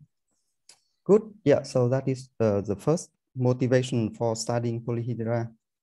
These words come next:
Um, other motivation is that, uh, there are,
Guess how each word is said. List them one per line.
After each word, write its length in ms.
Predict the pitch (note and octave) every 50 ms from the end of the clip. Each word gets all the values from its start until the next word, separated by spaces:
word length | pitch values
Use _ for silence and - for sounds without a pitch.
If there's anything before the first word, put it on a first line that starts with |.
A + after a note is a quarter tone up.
| _ _ - - _ - - -
Um, 560 | C3 C3 C3 C3 C3 C3 B2 B2+ B2+ B2+ B2+ - _ _ _ _ _ _ _ _ _ _ _ _ _ _ _ _ _ _ _ _ _ _ _ _ _
other 300 | - F3 F#3+ F3+ F3 E3+ D3+
motivation 840 | D#3 E3+ E3+ F3 E3 D#3 E3+ E3+ - - D3+ C#3 B2+ A#2+ A2 - - _ _ _ _ _ _ _ _ _ _ _ _ _ _ _ _ _ _
is 200 | - D3 - -
that, 260 | - D3 D3+ D#3 D3+ - _ _ -
uh, 340 | C3+ B2 A#2 A2+ A2+ A2+
there 220 | A2 A#2 D#3 D#3 D#3 D#3
are, 320 | D3+ D3+ D#3 D3+ D3